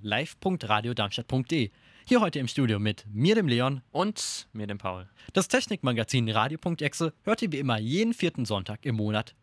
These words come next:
Speaker 1: von siebzehn bis achtzehn Uhr. Das heißt, wir hören uns das nächste Mal am siebenundzwanzigsten September in gewohnter Frische. Wenn ihr einfach nicht genug von uns haben könnt, dann hört jederzeit und überall unseren Podcast. Auf Apple Podcast, Google Podcast, Spotify,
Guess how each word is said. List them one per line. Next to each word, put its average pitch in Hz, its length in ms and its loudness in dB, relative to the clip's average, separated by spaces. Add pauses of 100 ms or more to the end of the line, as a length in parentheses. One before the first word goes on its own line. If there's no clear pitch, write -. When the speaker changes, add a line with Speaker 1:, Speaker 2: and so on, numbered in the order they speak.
(140)
Speaker 1:
von 170 160 4
siebzehn 160 380 -4
bis 226 160 0
achtzehn 135 380 0
Uhr. 107 160 -2 (380)
Das 127 180 4
heißt, 190 280 6 (220)
wir 175 80 0
hören 190 80 0
uns 214 100 -2
das 175 200 -2
nächste 214 340 0
Mal 123 320 4
am 117 260 0
siebenundzwanzigsten 156 840 0
September 110 560 0 (360)
in 240 160 2
gewohnter 123 420 2
Frische. 117 360 0 (200)
Wenn 180 100 6
ihr 185 120 2
einfach 233 280 0
nicht 208 160 -2
genug 226 280 0
von 147 140 2
uns 110 280 0
haben 104 240 4
könnt, 107 340 -2 (300)
dann 113 240 0
hört 117 220 -2
jederzeit 190 580 0
und 170 120 0
überall 156 420 0
unseren 120 320 -2
Podcast. - 500 -2 (320)
Auf 139 360 2
Apple 185 220 2
Podcast, - 580 -2
Google 202 220 2
Podcast, - 500 0
Spotify, 165 720 0